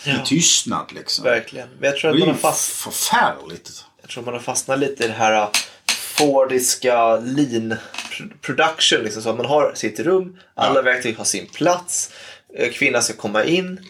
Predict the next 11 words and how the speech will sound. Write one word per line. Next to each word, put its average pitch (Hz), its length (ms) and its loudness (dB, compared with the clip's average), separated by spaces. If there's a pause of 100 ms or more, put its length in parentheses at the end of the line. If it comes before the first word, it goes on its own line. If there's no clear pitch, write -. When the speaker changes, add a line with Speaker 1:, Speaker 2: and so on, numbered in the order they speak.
Speaker 1:
man 113 300 0
väntar 123 500 2
till 117 320 -2
nu 113 120 -8
sätts 110 280 -2
det 110 100 -4
igång, 170 360 0
man 113 120 -2
kör 117 220 2
sina 107 240 -4
procedurer, 160 880 2